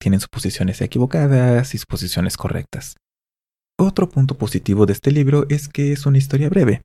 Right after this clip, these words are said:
que está contada de manera tal que es difícil dejar de leerla hasta concluirla. H G Wells, cuando se lo proponía, tenía un talento único para mantenerte interesado en lo que te estaba contando.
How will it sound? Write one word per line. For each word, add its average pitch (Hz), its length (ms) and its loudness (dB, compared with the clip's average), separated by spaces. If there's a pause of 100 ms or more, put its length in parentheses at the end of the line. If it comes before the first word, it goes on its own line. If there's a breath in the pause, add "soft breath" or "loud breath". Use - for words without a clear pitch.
(140)
que - 60 0
está 151 260 -2
contada 131 440 4
de 104 100 6
manera 95 320 4
tal 131 420 4
que 156 200 0
es 180 120 -2
difícil 175 460 -4
dejar 131 400 2
de 113 120 4
leerla 107 640 2
hasta 123 200 -6
concluirla. 85 720 -2 (840)
H 196 200 0
G 196 120 0
Wells, 151 400 4
cuando 80 220 -2
se - 100 -6
lo 80 60 -4
proponía, 135 580 2 (120)
tenía 101 280 4
un 101 160 2
talento 98 480 -2
único 151 460 -2
para 107 180 0
mantenerte 92 500 0
interesado 120 560 0
en 117 60 2
lo 101 100 2
que - 100 -4
te - 100 -4
estaba 87 280 0
contando. 80 520 -4